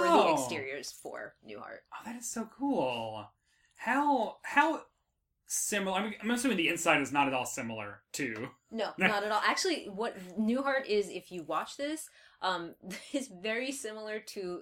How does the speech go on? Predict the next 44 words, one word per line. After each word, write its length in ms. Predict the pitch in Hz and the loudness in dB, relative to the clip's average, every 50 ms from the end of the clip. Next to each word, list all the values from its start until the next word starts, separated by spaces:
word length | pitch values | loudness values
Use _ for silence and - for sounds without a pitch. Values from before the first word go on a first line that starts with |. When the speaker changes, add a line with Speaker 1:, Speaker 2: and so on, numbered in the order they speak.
| - - - | -10 -12 -10
Speaker 1:
the 200 | - 180 165 151 _ | -8 -8 -8 -10 _
Great 320 | - 160 156 170 170 165 - | -12 -8 -6 -6 -6 -6 -8
Northern 400 | 160 160 160 180 180 160 151 156 | -10 -10 -10 -8 -8 -8 -8 -10
Lodge 480 | 139 131 147 185 185 208 - - - | -10 -6 -4 -2 0 2 2 0 0
from 200 | - - - 240 - - | 0 -2 -4 -2 2 4
Twin 240 | 214 - - - | 4 6 6 6
Speaker 2:
Oh. 100 | - - - | 6 4 2
Speaker 1:
Peaks. 380 | 247 214 202 233 294 - - - | 0 0 0 0 -2 -2 0 8
Speaker 2:
Oh, 220 | - 254 311 320 254 | 12 12 12 12 12
wow. 180 | 277 294 330 | 12 12 12
Speaker 1:
The 80 | 277 277 | 12 12
inside 600 | 285 - - 285 311 294 294 285 277 269 294 277 - - _ | 10 8 10 10 12 12 12 12 10 8 6 2 0 -4 _
Speaker 2:
<laughs> 140 | _ _ | _ _
Speaker 1:
is 140 | - 311 - | -8 -6 -4
startlingly 800 | - - - - - 285 254 247 240 233 202 208 202 190 180 175 | -4 -4 -4 -2 0 2 2 4 2 2 0 0 -2 -2 -4 -6
similar. 500 | 170 - 185 165 160 160 160 165 156 160 - - - - - - _ | -6 -6 -6 -6 -6 -6 -4 -4 -6 -6 -8 -14 -20 -20 -20 -16 _
Um, 300 | - 196 208 196 190 196 | 0 2 2 2 2 0
but 160 | 190 214 208 - | -2 -2 -2 0
the 60 | 226 | 0
Waybury 380 | 220 226 226 226 240 233 226 220 - | 2 2 2 2 2 2 0 0 0
isn't, 320 | 202 202 185 208 202 - - _ - - | 0 0 0 -2 -4 -6 -8 _ -10 -4
isn't 340 | - 208 196 202 196 - - | -4 -4 -2 -4 -6 -8 -6
very 140 | 160 170 160 | -6 -6 -6
much 200 | 156 156 160 - | -6 -8 -8 -10
the 80 | 165 151 | -10 -12
same 280 | - 147 143 143 143 - - | -12 -12 -12 -12 -14 -12 -10
on 160 | - 156 143 | -8 -4 -2
Speaker 2:
If 220 | - - 143 143 | -2 -2 -2 -2
Speaker 1:
the 60 | - - | -2 -2
inside 200 | 208 240 240 254 | -2 0 0 2
Speaker 2:
Newhart 140 | 277 262 - | 2 0 0
Speaker 1:
at 60 | - | -2
all. 100 | - - | -2 -2
Speaker 2:
had 320 | 165 160 160 156 147 143 | 0 2 2 2 2 0
the 80 | 135 131 | -2 -4
same 180 | - - 151 143 | -4 -4 -4 -4
kind 140 | 156 151 | -4 -4
of 80 | 143 139 | -4 -4
cultural 400 | - - 156 143 - - 147 131 | -4 -4 -4 -4 -4 -6 -6 -6
caching 460 | - - 147 143 - - - 143 135 | -4 -2 -2 -2 -2 -2 -4 -4 -4
as 100 | 127 117 | -4 -4
the 80 | 123 120 | -6 -8
Brady 240 | 113 120 120 120 117 | -8 -8 -6 -6 -8
Bunch 560 | 113 113 107 107 110 - - - - - | -8 -10 -12 -14 -14 -14 -14 -14 -14 -16